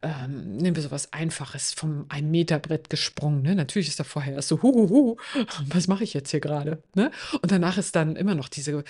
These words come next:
viele Energie da. Dann gib deinem Körper die Gelegenheit, etwas mit dieser Energie zu machen. Beweg dich, geh spazieren, dehne dich, schüttle dich aus. Nicht, um es loszuwerden,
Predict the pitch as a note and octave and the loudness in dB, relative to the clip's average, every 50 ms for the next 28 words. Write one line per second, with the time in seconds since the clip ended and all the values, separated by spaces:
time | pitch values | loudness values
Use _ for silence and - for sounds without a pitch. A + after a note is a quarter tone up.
0 | - - - - - - - A3 G#3 F3+ F3 - - G3 D#3 D3 C#3 C#3 C3 C#3 | -14 -16 -12 -6 -2 0 4 4 6 6 4 2 2 0 -2 -2 -2 -4 -2 -2
1 | E3+ G3 G3 E3+ - C#3 C3+ C3 - A#3 - - - - - - - - - - | 0 0 0 2 0 0 -2 -2 -4 -6 -8 -14 -18 -18 -18 -18 -18 -18 -20 -20
2 | - - - - - - _ _ _ _ _ _ _ _ _ _ - - - G3+ | -20 -20 -20 -20 -20 -20 _ _ _ _ _ _ _ _ _ _ -8 2 4 6
3 | G3+ G#3 G3+ - - - F3 D#3+ G3+ B3 D4 F4 E4+ - - - - - _ _ | 8 8 6 4 2 0 2 6 8 12 12 10 10 8 -10 -14 -20 -20 _ _
4 | _ _ - - G3+ F#3+ E3+ - - A3 A#3+ - A3+ G3 E3+ F3 E3 E3+ E3 E3+ | _ _ -2 2 4 4 4 2 0 -2 0 0 0 0 0 -2 -2 0 2 2
5 | G3 A3 A3 A3 F#3+ E3 F3+ F3+ F3+ - - E3 - E3 - - F3 E3 - E3 | 4 4 4 2 2 2 0 -2 -2 -4 -6 -6 -6 -6 -4 -2 -4 -4 -4 -4
6 | D#3 D3+ D#3 - - C#3+ D3+ D3+ C#3 C3+ C#3 - - - - C3+ B2+ B2 C3 - | -4 -4 -4 -4 -4 -2 -2 -2 -4 -4 -4 -4 -4 -4 -4 -6 -8 -8 -10 -12
7 | - - - - _ _ _ _ _ _ _ _ _ _ _ - E3 D3+ C3+ C#3+ | -14 -14 -18 -18 _ _ _ _ _ _ _ _ _ _ _ -8 -6 -6 -2 0
8 | E3 E3 F3 E3 - - - E3 D#3 D#3 - - - - _ _ _ - - C#3+ | 2 2 2 0 -2 -8 -4 -4 -2 -2 -2 -4 -4 -6 _ _ _ -10 -8 -6
9 | - - - - - - - - - E3 D#3 D3+ D3 D3 D3+ D3 D3 - _ - | -6 -6 -6 -10 -12 -10 -8 -6 -2 -2 0 0 0 -2 -2 -4 -6 -10 _ -6
10 | - D#3 D3+ D#3 D3 C#3+ D3 C#3+ - D3 D3 C#3+ - - - - _ _ _ - | -4 -2 -2 -2 -2 -2 -4 -4 -4 -6 -8 -6 -8 -10 -12 -12 _ _ _ -6
11 | - - - - - E3+ E3 - - D#3+ D3 C#3 - C#3+ - - - - - D3 | 0 4 4 4 4 2 -4 -4 -4 -4 -4 -4 -4 -6 -6 -6 -8 -10 -10 -8
12 | C#3+ C#3+ D3 C#3 C#3 - - - _ - - - - - - _ - F#3+ G#3+ C4 | -6 -6 -6 -6 -6 -8 -10 -12 _ -20 -20 -20 -20 -20 -12 _ 4 6 6 6
13 | C#4 - - - - - _ _ _ - D#3 D3+ C3 A#2+ - - - - E3 F#3 | 6 2 0 -6 -8 -14 _ _ _ -6 -4 -4 -4 -4 -4 -6 -6 -4 -2 -2
14 | A3+ C#4 D4 - - - - - - C3+ B2+ B2 - - C#3 - | 0 0 -2 -2 -4 -4 -6 -4 -4 -4 -4 -4 -6 -8 -10 -12